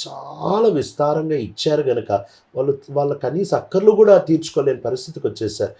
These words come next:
వాళ్ళ కనీస అక్కర్లు కూడా తీర్చుకోలేని పరిస్థితికి ఎప్పుడైతే వచ్చారో, అప్పుడు పౌలు అట్టి వారికి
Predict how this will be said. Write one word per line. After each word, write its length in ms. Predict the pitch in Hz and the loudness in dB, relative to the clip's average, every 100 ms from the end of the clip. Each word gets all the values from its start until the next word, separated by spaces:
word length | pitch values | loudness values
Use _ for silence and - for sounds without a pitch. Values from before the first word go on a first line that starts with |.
| _ _ - | _ _ -2
వాళ్ళ 140 | 147 | -2
కనీస 340 | 151 139 180 175 | 0 -2 -2 -2
అక్కర్లు 300 | 170 175 175 | -2 0 0
కూడా 180 | 175 170 | 0 -2
తీర్చుకోలేని 540 | 165 170 - 165 156 | -2 -4 -2 -2 -2
పరిస్థితికి 540 | 135 127 135 151 - | -2 -4 -4 -6 -2
ఎప్పుడైతే 320 | 117 123 117 110 | -2 -2 -2 -4
వచ్చారో, 500 | - 143 131 101 - _ _ - | -4 -2 0 -2 -4 _ _ -8
అప్పుడు 500 | 117 - 151 131 - | -6 -2 2 2 2
పౌలు 480 | 107 147 233 147 175 - | 0 0 2 0 -2 -6
అట్టి 300 | 104 - 165 | -12 -4 -2
వారికి 640 | 147 143 214 - 117 120 | 2 2 2 0 -2 -2